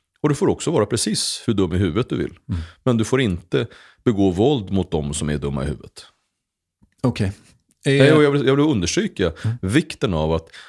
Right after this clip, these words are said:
Speaker 1: när vi frångår det, de länderna som människor flyr ifrån, det är de länderna där man inte får elda flaggor, där man inte får elda böcker, där man liksom inte får ifrågasätta religion eller kungar.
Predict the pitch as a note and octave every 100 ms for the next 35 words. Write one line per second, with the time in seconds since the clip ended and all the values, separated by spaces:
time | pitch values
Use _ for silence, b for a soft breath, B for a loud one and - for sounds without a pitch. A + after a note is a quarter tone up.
0 | B G2 B2 F3+ C#3+ - C#3 D#3 F#3+ -
1 | - _ _ _ b b b b b _
2 | _ G#2+ G2+ F#2+ D#3+ F#3+ D3 D3 G3 F3
3 | A#2+ F2+ E2+ G2+ A2 E2+ F2 G#2 F3 F3+
4 | F#2 - A#1+ - _ _ _ D3+ C#3+ G#2+
5 | F#2+ E2 D#2 D#2 D2+ D2+ D2+ F#2 F2+ G2+
6 | D#2+ - D3 - D2+ C#2+ - _ _ -
7 | E2+ D#2 A2+ G2+ E2 B2 F3+ - A#2+ G#2
8 | G2+ G#2 E2+ - - F2+ D#2 D#2 B2 -
9 | - E3 E3 - C#3+ B2 A#2 A2 A2 G#2
10 | B B C3 F2 F2 F2 E2+ G2+ D#2 E2+
11 | E2+ E2 E2 E2 D#3 F3 E3 - A2 D#2
12 | D#2+